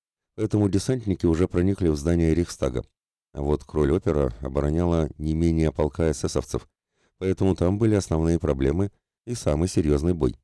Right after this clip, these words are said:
Первые шесть атак немцы отбили, но знамя победы номер восемь и армейское знамя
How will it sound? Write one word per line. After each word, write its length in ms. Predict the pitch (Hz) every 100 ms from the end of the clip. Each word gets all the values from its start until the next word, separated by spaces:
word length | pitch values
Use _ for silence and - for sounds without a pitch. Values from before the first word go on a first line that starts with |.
| _ _ _ _ _ _ _ _ -
Первые 400 | 101 92 92 82
шесть 320 | - 90 101
атак 320 | - 110 -
немцы 320 | 85 87 -
отбили, 420 | 95 87 73 58 - _ _ _ _ _ -
но 200 | 82 104
знамя 320 | 101 101 92
победы 360 | 92 90 90
номер 260 | 90 87 82
восемь 400 | 87 117 - 65 - _ _ -
и 60 | 73
армейское 560 | 78 82 78 - 73
знамя 440 | 71 92 90 67